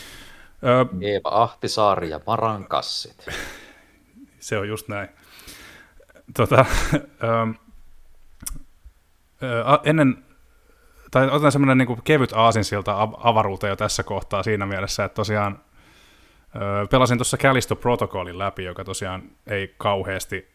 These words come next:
Speaker 1: kerännyt kehuja viime vuoden lopulla. Ö, nyt on toki tilanne parempi siinä mielessä, että se on saanut päivityksiä kosolti tässä vajaan vuoden aikana, ja esimerkiksi yksi isoimmista mokista, mitä he tekivät siinä julkaisun yhteydessä, oli se, että näitä audiologeja, mitä tämä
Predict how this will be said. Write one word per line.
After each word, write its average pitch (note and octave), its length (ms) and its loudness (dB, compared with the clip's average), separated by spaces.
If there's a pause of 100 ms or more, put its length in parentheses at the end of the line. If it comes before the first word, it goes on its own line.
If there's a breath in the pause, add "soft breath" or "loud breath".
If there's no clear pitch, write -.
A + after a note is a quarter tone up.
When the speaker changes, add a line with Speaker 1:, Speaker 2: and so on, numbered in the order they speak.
(560)
Speaker 1:
kerännyt G2+ 360 -2
kehuja F#2+ 360 -2
viime F#2+ 280 -4
vuoden F2+ 260 -6
lopulla. C#3+ 360 0 (1040 soft breath)
Ö, - 40 -10 (580)
nyt C#3 220 2
on C3+ 260 2 (120)
toki A2+ 380 0
tilanne A2 300 4
parempi G#2+ 360 2
siinä G2+ 260 -2
mielessä, G2 480 -6
että F#2+ 160 -12
se G#2 100 -6
on F#2 160 -10 (120)
saanut F#2+ 300 -8
päivityksiä F#2+ 720 -2
kosolti F#2+ 400 -4
tässä F#2+ 340 -8 (840)
vajaan G2 300 -2
vuoden G2+ 260 -2
aikana, F#2 440 -6 (480)
ja F#2+ 300 -2 (800 loud breath)
esimerkiksi A#2 380 2
yksi B2+ 260 -2
isoimmista B2+ 380 2
mokista, A2+ 440 0
mitä F#2+ 200 -4
he G2 100 -2
tekivät F#2+ 380 -4
siinä F#2+ 180 -6
julkaisun F#2+ 360 -4
yhteydessä, F#2+ 440 0
oli F#2+ 80 -6
se, G2+ 180 -2
että F#2+ 160 -4
näitä G2 220 -2
audiologeja, G#2+ 760 2
mitä F2+ 220 -10
tämä F2 300 -10